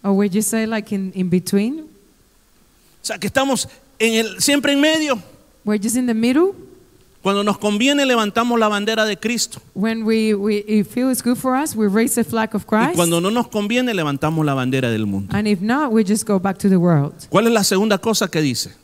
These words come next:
Speaker 1: And what's the second thing he says?
Speaker 2: Dice que hay un fundamento.
Speaker 1: That there is a, a base.
Speaker 2: Y el fundamento es Cristo.
Speaker 1: And this is Christ.
Speaker 2: Y lo que vas a construir
Speaker 1: And what you're going to build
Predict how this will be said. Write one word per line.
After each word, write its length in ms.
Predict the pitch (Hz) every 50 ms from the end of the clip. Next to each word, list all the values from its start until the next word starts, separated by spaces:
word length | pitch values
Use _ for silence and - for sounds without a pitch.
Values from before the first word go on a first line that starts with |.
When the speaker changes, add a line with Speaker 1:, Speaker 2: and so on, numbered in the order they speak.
| -
Speaker 1:
And 120 | 190 202 196
what's 160 | 214 220 214
the 60 | 247
second 400 | 240 - 269 254 - 262 247 220
thing 160 | 247 226 220
he 100 | 214 208
says? 500 | 185 - 196 170 165 143 - - - - -
Speaker 2:
Dice 640 | - 190 233 220 - 285 262 262 247 - - - - _
que 120 | - 214
hay 80 | 240 247
un 80 | 247 -
fundamento. 720 | - 190 175 156 151 165 208 240 240 208 - - - - - - -
Speaker 1:
That 160 | 196 202 190
there 200 | 175 202 202 208
is 140 | 240 - 233
a, 160 | 233 214 -
a 220 | - 202 190 180 180
base. 600 | 160 165 226 240 240 185 151 - - - - - -
Speaker 2:
Y 60 | 151
el 80 | 147
fundamento 520 | - 156 151 143 143 143 160 196 220 - 220
es 120 | 180 -
Cristo. 500 | - - 220 240 208 - - - 113 85 - - - - -
Speaker 1:
And 160 | 196 196 202 190
this 200 | 196 208 - 220
is 100 | 208 -
Christ. 640 | - 269 269 262 226 190 160 147 - - - - -
Speaker 2:
Y 60 | 135
lo 160 | 151 175 160
que 140 | - 156 151
vas 200 | 170 208 208 -
a 60 | 247
construir 720 | - 247 247 233 - - - 202 202 214 220 165 127 123 131 -
Speaker 1:
And 140 | 196 208 208
what 140 | 208 208 202
you're 100 | 202 196
going 200 | 196 247 269 277 -
to 120 | 254 247
build 520 | 202 247 285 269 220 185 190 240 247 -